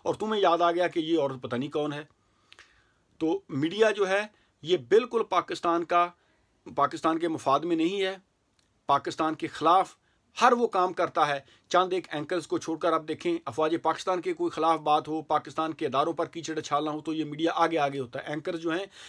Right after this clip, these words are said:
ये आगे आगे होते हैं। पाकिस्तान के एक सिटिंग प्राइम मिनिस्टर के ख़िलाफ़ किताब लिखी गई, उसकी साबका अहलिया ने, रिहाम खान ने, कैसे इस मीडिया ने उस प्राइम मिनिस्टर की किरदार की धज्जियाँ उड़ा दी।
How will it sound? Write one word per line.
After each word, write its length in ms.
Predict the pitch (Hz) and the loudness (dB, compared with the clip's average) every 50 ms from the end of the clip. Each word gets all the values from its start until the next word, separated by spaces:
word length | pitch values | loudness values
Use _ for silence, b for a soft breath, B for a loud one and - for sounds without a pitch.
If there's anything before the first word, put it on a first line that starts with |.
| B B B - | B B B -4
ये 80 | 147 | -2
आगे 280 | 175 190 180 180 175 175 | 4 6 6 6 6 6
आगे 200 | 160 151 151 147 | 4 4 2 0
होते 280 | 139 131 127 - 117 110 | -2 -4 -4 -6 -6 -6
हैं। 120 | 107 98 B B B - | -6 -8 B B B 4
पाकिस्तान 560 | 151 151 165 - 202 180 - 180 170 180 185 | 4 4 4 4 -2 -2 0 0 0 0 0
के 120 | - - 185 | -2 -4 -2
एक 200 | 175 175 160 - | -2 -2 -4 -6
सिटिंग 400 | - - - 202 - 233 214 - _ | -6 -8 -6 -4 -4 -4 -4 -2 _
प्राइम 200 | - 156 156 160 | 0 2 2 0
मिनिस्टर 320 | 160 156 143 - - 170 160 | 0 -2 -4 -6 -6 -8 -6
के 140 | - 175 | -4 -4
ख़िलाफ़ 260 | 156 - 143 143 156 147 | -4 0 2 2 2 0
किताब 340 | - 147 123 143 143 147 | -2 0 2 2 2 2
लिखी 200 | 151 147 - 160 | 0 -6 -10 -10
गई, 220 | 147 156 165 180 - 147 | -8 -8 -8 -8 -10 -14
उसकी 320 | 135 - - 165 160 151 B B B B B B B B B _ _ _ _ - - _ _ _ | -14 -10 -10 -10 -10 -10 B B B B B B B B B _ _ _ _ -20 -20 _ _ _
साबका 380 | - - - 143 139 139 - 165 | -2 2 4 4 4 4 4 4
अहलिया 360 | 123 135 139 147 147 147 135 | 4 4 2 2 0 0 0
ने, 100 | 127 123 | 0 0
रिहाम 240 | 113 123 139 147 147 | 0 0 0 0 0
खान 200 | - 131 123 110 | 0 -2 -2 -2
ने, 140 | 101 92 92 b b b b _ | -4 -8 -12 b b b b _
कैसे 340 | - 190 202 208 202 - 220 | 2 4 4 4 4 4 4
इस 240 | 214 165 180 - - | 4 2 0 -4 -4
मीडिया 420 | 160 156 175 175 190 190 196 185 | -4 -4 -4 0 4 4 6 6
ने 260 | 175 156 160 170 170 b b b b - | 4 2 2 0 0 b b b b -4
उस 120 | 165 - | -4 -2
प्राइम 300 | - - 151 147 156 160 | -2 0 0 0 2 0
मिनिस्टर 360 | 160 147 143 135 - - 165 | -2 -4 -6 -4 -4 -4 -4
की 260 | 143 - 160 170 170 | -4 -6 -8 -8 -8
किरदार 480 | 160 - - 151 127 117 131 135 147 147 | -8 -6 -4 -4 -2 0 2 2 2 2
की 160 | - - 165 | 0 -4 -4
धज्जियाँ 400 | 131 117 147 147 131 151 165 160 | 0 0 0 0 2 2 2 4
उड़ा 200 | 156 139 120 107 | 4 2 0 -2
दी। 200 | 98 104 101 95 | -4 -6 -12 -14